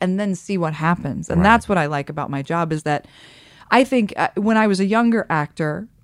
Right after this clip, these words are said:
Speaker 1: and when I was a good student and a girl who says
Speaker 2: <laughs>
Speaker 1: yes to everything, 'cause girls are taught to say yes,
Speaker 2: Uh.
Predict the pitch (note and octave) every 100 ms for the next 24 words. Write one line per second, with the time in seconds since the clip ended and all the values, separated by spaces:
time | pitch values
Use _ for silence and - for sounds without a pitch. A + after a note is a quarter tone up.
0 | _ _ F#3+ F3+ F#3 F#3 F3+ F3 E3 D#3+
1 | G3+ F3+ - - E3+ D3 C#3+ - - _
2 | _ _ _ F#3 F3 D#3+ G#3+ D#3 E3+ F#3
3 | F#3+ - E3+ D#3+ G3 G#3 - - D#3+ D#3
4 | D#3 E3+ F3+ E3 F3+ F3 E3+ E3+ F3 E3+
5 | G3 - G#3 C#3+ D#3 E3+